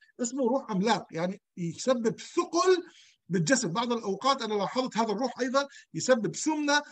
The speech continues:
يسبب إشي ال-، ال-، بدون ما انسان ياكل تلاقيه كانه منفوخ، مش عارف ليه هو منفوخ.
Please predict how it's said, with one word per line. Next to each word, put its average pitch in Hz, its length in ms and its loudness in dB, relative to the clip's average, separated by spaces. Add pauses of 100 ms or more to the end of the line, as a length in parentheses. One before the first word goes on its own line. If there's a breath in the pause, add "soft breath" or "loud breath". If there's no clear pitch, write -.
(120)
يسبب 214 580 0
إشي 247 440 -2
ال-، 190 200 -6
ال-، 196 240 -8
بدون 254 600 0
ما 226 260 -2
انسان 240 300 2
ياكل 285 420 0 (220 loud breath)
تلاقيه 220 320 -2
كانه 226 240 -2
منفوخ، 226 640 0
مش 170 140 -2
عارف 240 280 0
ليه 233 140 4
هو 220 200 4
منفوخ. 190 420 -2